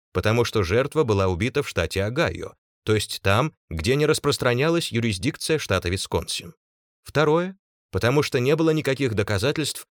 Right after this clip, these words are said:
совершённого преступления. Ни человеческих останков, ни записей о случившемся, только удостоверение личности,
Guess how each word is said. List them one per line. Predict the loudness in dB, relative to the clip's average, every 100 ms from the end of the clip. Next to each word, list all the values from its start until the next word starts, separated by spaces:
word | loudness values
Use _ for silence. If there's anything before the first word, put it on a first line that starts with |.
| _
совершённого | -2 2 2 2 2 2 0
преступления. | -2 -2 -4 -2 -4 -4 -16 _ _ _ _ 0
Ни | 2
человеческих | 2 2 4 2 -2 -2 -2
останков, | -2 -2 0 -2 -4 -10 -14 _ _ -2
ни | 0
записей | 2 2 0 -2 -2
о | -4
случившемся, | -4 -4 -2 -4 -4 -6 -4 -8 -12 _ _ _
только | 2 2 2
удостоверение | 0 0 -2 0 2 2 2
личности, | 0 -2 -2 -4 -2 -4